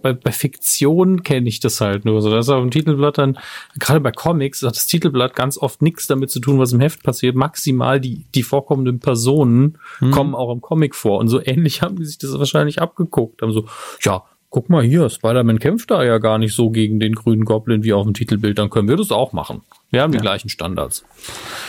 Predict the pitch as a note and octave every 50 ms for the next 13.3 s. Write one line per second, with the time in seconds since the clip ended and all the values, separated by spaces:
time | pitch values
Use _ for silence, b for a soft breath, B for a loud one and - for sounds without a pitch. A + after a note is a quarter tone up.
0 | B B - C#3 B2+ C3 C3 D3 B2+ - B2 B2 - C3+ C3 B2 D3 C3+ - -
1 | D3 D3 D#3+ D3+ D3+ C#3+ C3+ B2+ C3+ C#3 B2+ - - - - C#3 A#2+ A2+ A2+ -
2 | B2+ B2 A#2+ - C#3+ D#3 D#3 - C#3+ C3 A2+ A#2+ A2 G2+ - B2 B2+ C3+ B2+ G#2+
3 | F#2+ F2+ F2+ G2 A2+ A2+ G2+ G2+ G#2+ A2 G#2+ G#2+ G2+ G2+ A2 - - A2 G#2+ -
4 | E2+ E2+ - - - A2+ G#2+ G#2+ G#2+ G#2+ A#2 A#2 A2 A2 A#2 A2 - - A#2+ A2
5 | G#2+ - - A2 G#2+ G#2+ G2+ A2 A#2 - - B2 A#2 A2+ - - B2+ C3 B2 B2
6 | C3 A#2+ A2+ A2+ G#2+ - - C3+ A#2+ A#2 A#2 A2+ G#2+ A2 A2 G#2 A2 A2+ A2 -
7 | A#2 A#2 - D3 - - - - B2 - - - - - B2 A#2 B2 C3 B2 A#2+
8 | A2+ G#2+ - B2+ A2 G#2+ G#2 G#2 - A#2 G#2 G2 - A2+ B2 A#2+ - A2 G#2+ B2
9 | B B B B B B B B B B B B B B B B B B B B
10 | _ _ - - C3 C3 C3 C3 C3+ C3+ - - - - _ - - - C#3+ B2
11 | A#2 C#3 D#3 E3+ D#3 D#3 C#3 - D3 D3 D#3 D#3 D#3 C#3 C3 C3+ B2+ B2+ B2 -
12 | B2+ C3+ D#3+ E3+ E3+ D#3 C#3+ C#3+ D3 - - C#3+ - - C#3+ D3 - - - B2+
13 | A#2+ C3+ B2+ B2+ A#2+